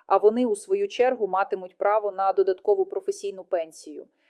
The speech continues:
Але, і це дуже важливо, прос-, е, професійна пенсія буде виплачуватися тільки після досягнення відповідного пенсійного віку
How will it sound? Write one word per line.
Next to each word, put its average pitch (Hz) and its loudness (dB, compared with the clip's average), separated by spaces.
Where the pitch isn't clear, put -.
Але, 269 4
і 196 -6
це 220 0
дуже 220 -2
важливо, 226 -2
прос-, 202 -2
е, 196 0
професійна 208 -4
пенсія 247 -2
буде 208 0
виплачуватися 208 -4
тільки 214 -12
після 196 -8
досягнення 196 -4
відповідного 190 -6
пенсійного 190 -8
віку 254 -6